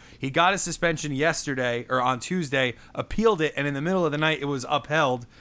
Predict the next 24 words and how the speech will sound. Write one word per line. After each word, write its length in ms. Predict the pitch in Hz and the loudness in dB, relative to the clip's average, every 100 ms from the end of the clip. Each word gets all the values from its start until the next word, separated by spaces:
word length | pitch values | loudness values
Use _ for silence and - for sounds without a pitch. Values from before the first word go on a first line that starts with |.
| - | -6
So 160 | - | -4
he 180 | 120 160 | -2 -2
will 280 | 139 165 190 | 2 2 4
be 120 | 180 | 2
missing 360 | 165 151 147 139 | 0 -2 -2 -4
the 60 | |
game. 440 | 123 135 135 127 120 - - - | -4 -2 -2 -2 -6 -14 -20 -4
Um, 500 | 123 123 120 120 117 - - - - | 2 2 2 -2 -8 -12 -20 -20 -10
hopefully 480 | - 165 160 180 165 | -2 0 0 -2 -2
Antonio, 400 | 143 160 151 139 | 0 0 0 -2
it, 120 | 143 | -6
t-, 140 | 123 165 | -4 -4
it 220 | 160 120 | -6 -6
didn't 220 | - 226 220 | -2 0 0
look 140 | 180 | -2
like 120 | 175 | -4
Antonio 420 | 160 147 160 151 | -4 -4 -2 -2
Brown 260 | 131 143 135 | -2 0 -2
escaped 340 | 120 147 135 | -4 -4 -4
with 100 | 135 | -4
anything 380 | 135 131 135 127 | -4 -2 -2 0
other 180 | 127 123 | 0 2
than 160 | 123 123 | 0 0
just, 300 | 127 - | 0 -2